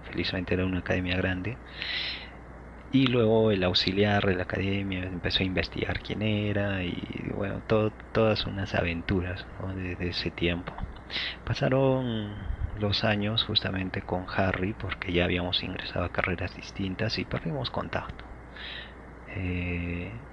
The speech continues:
yo no tenía celular ese tiempo, eh, no, no era de, no estaba de moda tanto los celulares. Eh, bueno, sí había uno que otro que tenía, pero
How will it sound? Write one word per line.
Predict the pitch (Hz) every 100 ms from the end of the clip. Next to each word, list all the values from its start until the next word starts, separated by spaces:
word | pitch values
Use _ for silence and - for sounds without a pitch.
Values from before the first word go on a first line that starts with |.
| - -
yo | 107 110
no | 104 98
tenía | 90 98 98
celular | 90 92 85 85 95 92
ese | 90 - -
tiempo, | - 90 85 - - - - - - 98
eh, | 90 92
no, | 95 95
no | 95 95
era | 95 95
de, | 90
no | 95 95
estaba | - 98 95
de | 90
moda | 87 92 92 90
tanto | - 95 87 92
los | 87 -
celulares. | - 85 87 90 92 135 - - -
Eh, | 90 92 95 - - - -
bueno, | 104 -
sí | - 104
había | 101 101 98
uno | 98 95 -
que | 95
otro | - 95
que | -
tenía, | - 90 92 95 - - - - - -
pero | - - -